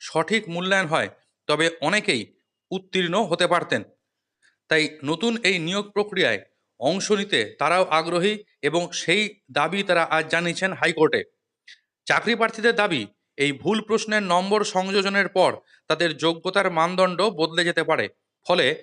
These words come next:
প্রশ্ন ভুল মামলা নিষ্পত্তির আগেই নতুন নিয়োগ প্রক্রিয়া শুরু হলে অনেক যোগ্য প্রার্থী আবেদন করার সুযোগ হারাবেন। এ প্রসঙ্গে মামলাকারীদের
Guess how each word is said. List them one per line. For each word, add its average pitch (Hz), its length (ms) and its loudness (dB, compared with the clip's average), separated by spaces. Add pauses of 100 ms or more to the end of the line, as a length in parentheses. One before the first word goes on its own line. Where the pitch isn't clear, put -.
(220)
প্রশ্ন 196 400 -2
ভুল 202 260 -4
মামলা 180 360 0 (160)
নিষ্পত্তির 170 560 -6 (120)
আগেই 160 300 0 (380)
নতুন 175 460 -4
নিয়োগ 185 380 -2
প্রক্রিয়া 190 380 -2
শুরু 196 280 -4
হলে 156 200 2 (360)
অনেক 156 260 -2 (120)
যোগ্য 175 380 -4
প্রার্থী 180 400 -2 (200)
আবেদন 226 420 0
করার 185 240 0
সুযোগ 165 440 0
হারাবেন। 147 340 2 (640)
এ 147 80 -2
প্রসঙ্গে 233 480 2 (480)
মামলাকারীদের 196 720 0